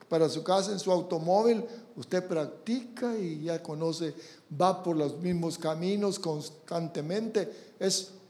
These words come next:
una práctica. Su trabajo, lo que hace, lo ha practicado muchas veces, que ya es experto. Práctica, lo que se hace rutinariamente.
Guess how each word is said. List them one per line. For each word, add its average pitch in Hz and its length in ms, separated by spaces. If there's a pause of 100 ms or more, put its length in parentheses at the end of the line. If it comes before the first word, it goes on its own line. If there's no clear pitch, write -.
(120)
una 208 320
práctica. 254 840 (640)
Su 156 200
trabajo, 196 560
lo 214 220
que 202 160
hace, 311 680 (520)
lo 165 160
ha 190 80
practicado 202 680
muchas 190 420
veces, 220 360 (240)
que 175 440 (260)
ya 180 200
es 208 100
experto. - 960 (640)
Práctica, 247 760 (260)
lo 170 140
que 175 120
se 170 180
hace 202 520 (600)
rutinariamente. 208 1500